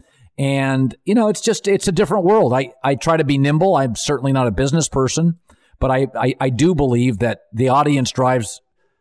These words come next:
the direction of which my career's gone. I no longer control it. The audience does.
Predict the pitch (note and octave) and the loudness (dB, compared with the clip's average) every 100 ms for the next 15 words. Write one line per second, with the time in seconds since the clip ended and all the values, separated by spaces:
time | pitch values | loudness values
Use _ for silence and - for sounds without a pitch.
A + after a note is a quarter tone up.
0 | _ _ _ - C3+ A#2+ C3+ C3+ - B2+ | _ _ _ -4 -2 2 2 0 0 0
1 | B2+ B2+ - A2 B2+ C3 - B2+ B2+ - | 0 -2 -4 -2 -2 -2 -6 -2 -4 -2
2 | D3 D3 C3 D3 F3+ C3+ F2+ C#3+ E3 E3 | -2 0 -2 0 0 0 0 0 2 2
3 | D3+ C#3 - A#2+ - F#3+ D3 D3+ F3+ A#3+ | 0 -2 -2 -2 0 0 0 0 2 2
4 | C#4 F#2 - F2+ C#2 - | 0 -4 -8 -8 -10 -20